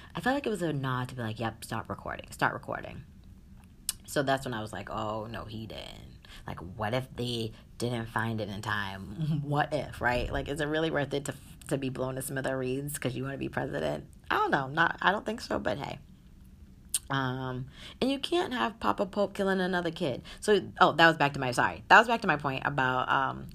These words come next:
Melly and Jake getting smarter and, and the whole, like, Sally thing and how, and how Fitz won the election.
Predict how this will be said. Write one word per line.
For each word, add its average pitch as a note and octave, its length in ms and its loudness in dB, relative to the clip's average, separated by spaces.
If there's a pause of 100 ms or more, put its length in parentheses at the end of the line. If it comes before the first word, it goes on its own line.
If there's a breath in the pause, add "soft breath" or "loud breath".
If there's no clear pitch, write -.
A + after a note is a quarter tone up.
(120)
Melly C#3+ 240 0
and C3 80 -4
Jake B2+ 180 0
getting C3 200 -4
smarter D3 420 2 (380 loud breath)
and, C#3+ 640 0 (120)
and C3+ 200 -2
the C3 80 -2
whole, C3+ 260 -2
like, B2 380 -4 (400)
Sally A#2+ 420 0
thing A#2 220 -6
and A#2 100 -4
how, B2 420 0
and B2+ 120 -6
how A#2+ 160 0
Fitz C3 280 -6
won B2+ 220 -6
the A2+ 80 -6
election. A2 500 -6